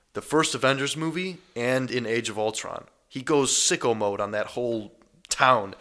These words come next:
in, um, right off of Wakanda in Africa, and the Scarlet Witch takes control of his mind, and that is the Hulk that most people wanna see.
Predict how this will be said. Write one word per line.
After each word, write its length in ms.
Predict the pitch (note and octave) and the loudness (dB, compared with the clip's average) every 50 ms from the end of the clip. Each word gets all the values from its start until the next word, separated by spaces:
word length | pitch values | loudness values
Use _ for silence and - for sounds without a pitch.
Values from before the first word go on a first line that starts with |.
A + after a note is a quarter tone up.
| - - - - - - | -18 -20 -20 -20 -18 -8
in, 300 | - B2 A#2+ A#2 A2+ A2 | -6 -4 -4 -4 -2 -2
um, 480 | G#2+ G#2 G#2 G2+ G2 F#2+ F#2+ F#2 F#2 F2+ _ _ _ _ _ _ _ _ - - - _ _ | 0 2 2 2 0 0 -4 -8 -18 -20 _ _ _ _ _ _ _ _ -10 -10 -10 _ _
right 220 | - A2+ A#2+ B2 B2 | 0 4 4 6 6
off 180 | A#2+ A2 - | 4 4 2
of 100 | B2+ A2 | -2 -4
Wakanda 480 | G#2 G#2+ - - A#2 A#2 A#2 A#2+ B2+ A#2+ | -4 -4 -2 0 2 2 4 4 2 2
in 80 | G#2+ | 2
Africa, 520 | G#2 G#2 G#2+ G#2+ - B2+ A2+ - D3 D3 C#3+ - - - - - - - - _ - | 0 -2 -2 -2 -2 -2 0 2 0 0 0 -6 -16 -20 -20 -20 -20 -20 -20 _ -2
and 160 | A#2+ A#2+ A#2 | -2 0 2
the 60 | A2 | 2
Scarlet 320 | - - C3+ B2 A#2+ A2+ G#2+ | 2 4 6 6 6 4 4
Witch 240 | A2 A2+ A2 - | 2 2 2 2
takes 220 | - - B2+ A2+ - | 0 0 0 -2 -2
control 300 | - A2 - - A#2 A2 | -4 -2 0 2 2 2
of 60 | G#2 | 0
his 140 | G#2 G2+ G2 | -2 -6 -4
mind, 400 | G#2 G#2+ A2 A2+ A#2+ C#3 C#3+ - - - - - - _ _ | 0 2 2 2 0 -2 -6 -10 -16 -20 -20 -20 -20 _ _
and 360 | - B2+ C3 B2 A#2+ G#2+ G2 - _ _ _ _ | 2 4 4 4 2 -2 -8 -14 _ _ _ _
that 340 | - - C#3+ D#3+ F#3 F#3 C#3+ | 0 6 8 10 10 10 8
is 140 | D3+ C#3 - | 4 2 2
the 80 | C#3 | 2
Hulk 320 | - - D#3 D3 C3+ - - | 4 6 6 6 6 4 0
that 100 | B2 A2+ | -4 -2
most 240 | A#2+ A#2+ A#2 - | 0 -2 2 2
people 220 | - A#2+ A2 - A2 | 2 2 2 0 0
wanna 200 | A2 A2 G#2 G2+ | 0 0 0 2
see. 340 | - - - B2 G#2+ - - | 2 0 0 0 -2 -6 -10